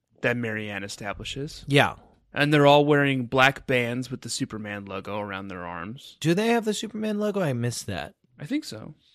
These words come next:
Speaker 1: It, I think it's a clear reference to the nineteen ninety-three storyline Funeral for a Friend after Superman is killed by the, um, villain Doomsday.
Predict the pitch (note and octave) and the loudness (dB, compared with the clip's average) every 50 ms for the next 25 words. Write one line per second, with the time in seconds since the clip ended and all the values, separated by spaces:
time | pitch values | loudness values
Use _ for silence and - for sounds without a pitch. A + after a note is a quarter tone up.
0 | _ _ - - G3+ G3 F#3+ A3 G#3+ C4+ D#4+ E4 D4 B3+ G#3+ - - - A3+ G#3+ | _ _ 0 0 2 4 6 6 8 8 6 4 4 0 -2 -2 0 4 4 4
1 | F3+ D#3+ F3 F3+ F3+ - F3+ D3+ C3 - - - C#3+ C3 C3+ C3 C3+ C3+ C3 - | 6 6 4 4 4 2 0 -2 -2 -4 -6 -6 -4 -4 -2 -2 0 -2 -2 -2
2 | D3+ C#3+ C3+ C3 C3 C3 B2+ B2 B2 A#2 - - - C3 B2+ B2 - - - C3+ | -2 -2 -2 0 -2 -2 -2 -2 -4 -6 -8 -8 -6 -4 -4 -4 -6 -6 -4 -2
3 | B2 A#2+ A#2 B2 A#2+ A#2 A2+ A2+ - - - C#3+ C3 B2 B2 A#2+ A2+ - - A2+ | -2 -2 -2 -4 -4 -4 -6 -8 -8 -4 -2 -2 0 0 -2 -4 -6 -8 -8 -8
4 | G#2 G#2 - - - B2+ A#2 A2 G#2 G2+ F2 - G#2 G#2+ G2+ - - A2 A2 G#2 | -8 -8 -8 -8 -10 -8 -8 -8 -8 -8 -6 -6 -6 -6 -6 -6 -6 -6 -6 -8
5 | - - - - E3 C#3+ C#3+ C3+ B2 A#2+ A#2 A2 A2 G#2 G2+ F#2+ - - - - | -8 -6 -4 -4 -2 -2 -2 -2 -2 -2 -4 -4 -6 -8 -8 -10 -10 -8 -2 2
6 | D#3 D3+ C#3+ C3 A#2 - - - A#2 A2 A2 G#2+ G2+ G2+ G2 G#2+ - _ _ _ | 4 4 4 4 2 -2 -2 -2 0 0 2 0 0 -2 -4 -6 -8 _ _ _
7 | - - G#2+ A#2+ B2 A#2+ A#2 A2+ G#2+ F#2 - - A2 G2 G2 F#2 F#2 F2+ F2+ F#2 | -16 -10 -4 -2 -2 -2 0 -2 -4 -4 -6 -8 -8 -8 -8 -8 -10 -12 -14 -16
8 | A2 B2 _ _ _ - - B2 A#2+ C3+ C#3 C3 B2 B2 A2+ G#2 G2+ G2 - C3+ | -18 -20 _ _ _ -18 -14 -4 0 2 2 2 2 -2 -4 -6 -8 -6 0 4
9 | C#3 C#3+ C#3+ B2+ A#2+ - - G2 E2+ E2 - - | 4 4 4 2 -4 -6 -8 -8 -10 -10 -16 -20